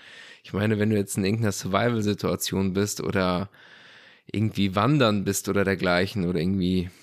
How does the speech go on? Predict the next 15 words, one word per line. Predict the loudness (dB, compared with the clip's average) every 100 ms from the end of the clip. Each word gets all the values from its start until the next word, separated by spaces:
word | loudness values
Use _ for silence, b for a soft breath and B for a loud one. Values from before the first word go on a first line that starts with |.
| B
eine | -2 0 2 2
Nacht | 0 -2 -4
im | 0
Wald | 0 -2
verbringst, | -4 -2 -2 -4 -8 -14
dann | -6 -2 0
ist | -2 -2
Survival-Kleidung | 2 2 2 0 0 2 2 0
auf | -4 -4
jeden | -2 -2
Fall | -2 0 0 0
oder | -2
Funktionskleidung | -4 -6 -2 -4 -2 -2 0 0
besser | -2 -2
gesagt | -2 -2 -4 -8